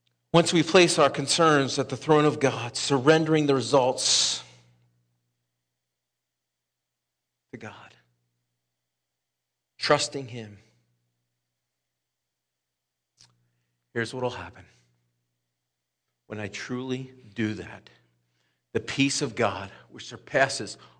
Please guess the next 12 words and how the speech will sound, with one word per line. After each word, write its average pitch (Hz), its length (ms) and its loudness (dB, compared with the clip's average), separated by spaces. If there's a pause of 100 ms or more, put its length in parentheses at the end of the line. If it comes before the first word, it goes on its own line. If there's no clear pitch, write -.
(120)
all 135 360 2
understanding, 117 640 -8 (280)
will 110 100 0
guard 117 600 2
our 104 80 -8
hearts - 680 -2 (340)
and 104 160 -4
our 107 100 -2
minds. 85 760 -10 (880)
In 110 80 -20
Christ 95 360 -4
Jesus, - 840 -12